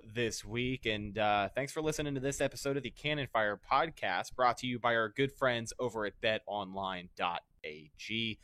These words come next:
I am your host, as always, Rhett Matthews, signing off for my co-host, Evan Wanish. And like I said, we'll talk to you guys a little bit later this week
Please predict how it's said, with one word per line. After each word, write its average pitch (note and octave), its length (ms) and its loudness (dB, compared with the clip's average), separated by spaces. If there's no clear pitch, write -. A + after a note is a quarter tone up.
I D#3+ 100 8
am E3+ 80 6
your D#3 120 4
host, D#3+ 200 6
as C3 80 -2
always, D#3+ 300 6
Rhett D3 160 4
Matthews, D3 560 0
signing A#3 340 4
off A#3+ 180 8
for E3+ 60 -8
my E3+ 140 4
co-host, D3+ 520 4
Evan C#3 220 4
Wanish. F#3 520 2
And B2 120 0
like C3+ 140 4
I C3 80 6
said, C3+ 200 2
we'll A#2 80 -8
talk C#3 220 4
to C3 80 -2
you C3 40 0
guys C3 180 4
a A#2 40 0
little C3 140 4
bit B2+ 160 0
later C#3 400 0
this B2+ 200 -2
week B2 260 -4